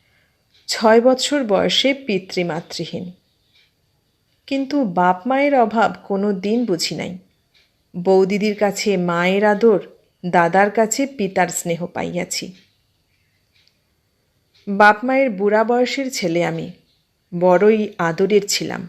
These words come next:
বৌদিদি, বড়দাদা সে আদর রক্ষা করিয়াছিলেন। পিতৃমাতৃহীন কনিষ্ঠ ভ্রাতার সকল আবদার তাহারা সহিতেন।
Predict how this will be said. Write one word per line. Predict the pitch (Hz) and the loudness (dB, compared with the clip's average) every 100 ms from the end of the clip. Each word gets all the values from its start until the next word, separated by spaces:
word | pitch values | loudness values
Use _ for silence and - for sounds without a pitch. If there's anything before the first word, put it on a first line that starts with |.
| - _ _ _ _ _ _ _ _ _ _ - | -18 _ _ _ _ _ _ _ _ _ _ -6
বৌদিদি, | 185 202 214 208 220 240 | 2 6 6 4 2 2
বড়দাদা | 226 190 175 180 196 220 262 | 4 4 4 4 4 4 4
সে | - 202 185 | 2 0 2
আদর | 175 185 208 | 2 2 2
রক্ষা | 180 170 - 220 | 2 -2 -2 -6
করিয়াছিলেন। | 196 156 170 170 165 165 165 - _ _ _ _ _ _ _ _ | -2 -2 -2 -4 -6 -6 -8 -16 _ _ _ _ _ _ _ _
পিতৃমাতৃহীন | 214 214 214 240 233 214 202 - 226 208 247 240 | -4 -4 -4 -2 0 0 -2 -2 -2 2 0 0
কনিষ্ঠ | 208 185 196 196 - | -2 0 0 -2 -2
ভ্রাতার | 202 180 180 180 220 247 247 - - | -4 -2 -2 0 2 2 0 -18 -8
সকল | - - 196 190 240 214 | 0 2 2 2 4 4
আবদার | 180 170 165 208 208 - - _ - | 4 0 0 0 0 -6 -20 _ -6
তাহারা | 175 170 165 | -4 -2 -2
সহিতেন। | - 175 165 175 - | -4 -4 -4 -6 -10